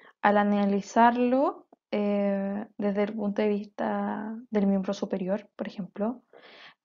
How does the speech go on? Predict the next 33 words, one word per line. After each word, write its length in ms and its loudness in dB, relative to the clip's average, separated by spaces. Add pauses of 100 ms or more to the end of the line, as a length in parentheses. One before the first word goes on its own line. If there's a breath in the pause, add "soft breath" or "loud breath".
(160)
podemos 280 4
ver 140 2
que 100 4
la 100 6
porción 280 -2
superior 400 -2
se 100 -4
encarga 320 -2
de 60 -2
elevar 320 -2
la 100 -6
escápula, 640 4
la 160 -6
media 360 -2
de 100 -6
aducir 480 -8
la 80 -10
espalda 520 -2
y 40 0
la 80 0
inferior 400 -4
de 100 0
descender 500 -4
la 120 -6
escápula. 580 -6 (640 loud breath)
Pero 140 2
si 160 -2
lo 100 4
miramos 340 6
como 220 4
un 220 2
todo 480 6
desde 540 2